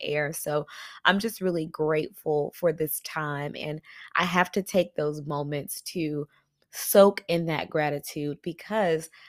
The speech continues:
today is one of those days where it was just a little harder. I had a very productive day, and I've been talking to you all a lot about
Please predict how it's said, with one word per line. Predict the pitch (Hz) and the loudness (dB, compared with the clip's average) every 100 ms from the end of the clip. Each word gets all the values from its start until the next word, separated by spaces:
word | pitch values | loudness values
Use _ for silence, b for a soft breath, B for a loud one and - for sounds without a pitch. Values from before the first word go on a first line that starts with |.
| B | B
today | - 175 160 202 208 165 160 - | -8 -6 6 8 8 4 0 -2
is | 165 | -4
one | 156 160 | -2 -4
of | 156 | -2
those | 160 156 - | -2 -2 -2
days | 165 156 151 151 156 | 0 0 0 -4 -6
where | 151 151 147 156 - _ _ _ _ _ | -4 -2 0 -2 -8 _ _ _ _ _
it | - 190 | -2 0
was | 180 - | 0 -2
just | 180 - | -6 -4
a | |
little | 170 170 165 | 0 2 2
harder. | 156 151 151 151 - - B B B B _ | -2 -4 -2 -2 -4 -8 B B B B _
I | 190 196 | 6 6
had | 214 196 190 | 4 2 0
a | |
very | 180 165 170 170 170 170 - | 0 0 0 2 0 -4 -4
productive | 175 156 _ 151 156 _ 165 160 160 b b b _ 156 | -8 -8 _ -4 -4 _ -2 -2 -4 b b b _ -6
day, | 143 160 151 147 170 175 | 2 4 4 2 0 -2
and | 160 | -2
I've | 165 160 | -2 -2
been | 160 | -6
talking | - 190 208 240 | -2 -2 0 -4
to | 220 | 0
you | 190 | 2
all | 165 156 | 2 2
a | |
lot | 151 151 147 | 0 -2 -4
about | 147 151 147 | -4 -2 0